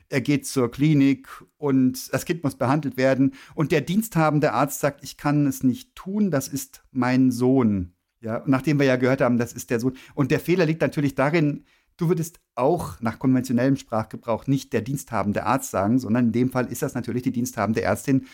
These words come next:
sobald du dich auf eine Person beziehst, auch beim generischen Maskulinum. Also das ist einfach nur unsinnig. Und ich habe mich so aufgeregt darüber, dass ich gesagt habe, „Ja, du hast es ja toll gemacht, aber das ist einfach ein dummes Ding.“ Also keine Ahnung, ob ich dumm gesagt habe.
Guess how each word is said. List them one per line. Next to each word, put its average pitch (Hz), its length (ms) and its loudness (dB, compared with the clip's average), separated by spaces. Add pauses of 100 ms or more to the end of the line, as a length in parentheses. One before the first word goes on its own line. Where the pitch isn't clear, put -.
(140)
sobald 117 380 0
du 143 40 2
dich - 400 -4
auf 113 220 -4
eine 117 180 0
Person 117 400 -2
beziehst, - 460 -4
auch 139 140 0
beim 127 240 0
generischen 123 520 0
Maskulinum. 104 640 -2 (360)
Also 110 160 0
das 117 140 -2
ist 117 100 -12
einfach 135 300 -4
nur 127 260 0
unsinnig. 156 560 0 (500)
Und 147 100 0
ich 139 100 -4
habe 156 160 -4
mich - 120 0
so 202 180 -2
aufgeregt 196 540 -2
darüber, 120 440 -2
dass 139 300 -6
ich - 300 -12
gesagt 147 320 -6
habe, 165 160 -2
„Ja, 160 80 0
du 220 100 2
hast 156 100 -2
es 165 100 -10
ja 143 100 0
toll 156 180 0
gemacht, 131 340 -2
aber 139 160 0
das 143 200 -4
ist 214 120 -10
einfach 156 280 -4
ein 147 160 -2
dummes 170 360 0
Ding.“ 185 240 0
Also 135 240 0
keine 110 260 0
Ahnung, 117 180 0
ob 90 80 -8
ich 101 100 -10
dumm 120 180 0
gesagt 107 340 -2
habe. 113 160 0